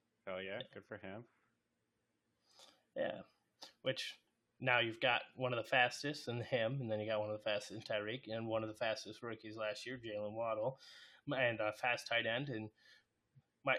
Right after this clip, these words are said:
Speaker 2: like, they're trying to play Madden in real life.
Speaker 1: They really
Speaker 2: You know what I mean?
Speaker 1: are. They might just
Speaker 2: <laughs>
Speaker 1: be the fastest team in the N F L.
Speaker 2: I,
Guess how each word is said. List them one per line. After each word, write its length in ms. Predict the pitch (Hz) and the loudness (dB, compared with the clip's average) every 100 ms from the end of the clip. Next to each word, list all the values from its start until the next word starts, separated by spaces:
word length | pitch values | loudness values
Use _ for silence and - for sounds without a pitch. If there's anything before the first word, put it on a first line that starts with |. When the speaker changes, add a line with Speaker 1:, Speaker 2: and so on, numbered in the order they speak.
| 143 | 6
Speaker 2:
like, 240 | 127 - 139 | 4 4 2
they're 140 | 147 | 2
trying 240 | - 190 190 | 6 6 6
to 60 | |
play 280 | - 156 135 | 6 6 6
Madden 560 | 117 113 107 127 151 147 _ - | 8 8 8 6 -2 -6 _ 0
in 140 | 131 | 2
real 300 | 120 117 104 | 6 6 6
life. 500 | 101 92 - - - - _ _ _ _ _ _ _ - | 4 0 -4 -16 -18 -20 _ _ _ _ _ _ _ -2
Speaker 1:
They 100 | 135 | 0
really 180 | 190 156 | 2 4
Speaker 2:
You 0 | |
know 80 | 123 | 6
what 80 | |
I 80 | 110 | 6
mean? 80 | 101 | 2
Speaker 1:
are. 100 | 95 - _ _ _ _ - - | -2 -10 _ _ _ _ -20 -4
They 80 | - | 2
might 260 | 131 156 | 4 4
just 200 | 139 95 | 0 -4
Speaker 2:
<laughs> 0 | |
Speaker 1:
be 80 | 101 | -8
the 60 | 95 | -8
fastest 380 | - 95 - - | -8 -8 -8 -12
team 140 | 98 | -10
in 60 | 92 | -8
the 60 | |
N 80 | 87 - | -10 -10
F 60 | 92 | -12
L. 160 | 95 - - - 302 - | -12 -16 -20 -10 -10 -4
Speaker 2:
I, 220 | 147 139 | 0 2